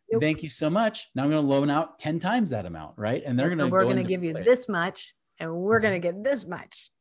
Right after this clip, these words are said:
Speaker 2: Yeah.
Speaker 1: Exactly.
Speaker 2: When's the last time you had a banker call you up and say, "You know what, Michael, we've loved the fact that you've invested with us.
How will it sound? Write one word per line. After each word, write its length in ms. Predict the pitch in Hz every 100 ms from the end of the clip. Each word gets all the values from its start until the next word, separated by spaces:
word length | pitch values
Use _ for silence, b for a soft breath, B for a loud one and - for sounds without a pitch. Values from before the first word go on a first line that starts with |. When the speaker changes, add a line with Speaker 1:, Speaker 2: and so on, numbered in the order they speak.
| -
Speaker 2:
Yeah. 300 | 392 392 214
Speaker 1:
Exactly. 560 | 196 170 - - - - _ _
Speaker 2:
When's 160 | 208 262
the 60 | 262
last 160 | 247
time 100 | 233
you 80 | 214
had 100 | 196
a 40 |
banker 380 | 147 165 208 151
call 240 | 123 147 143
you 100 | 143
up 120 | 147
and 60 |
say, 180 | 147 160
"You 100 | 160
know 80 | 196
what, 280 | 208 208 - _ - _ -
Michael, 300 | 170 180 175
we've 240 | 175 165
loved 240 | 165 190 165
the 60 |
fact 300 | - 160 151
that 60 | 143
you've 220 | 139 120
invested 480 | 139 120 123 - 117
with 160 | 113
us. 320 | 113 113 113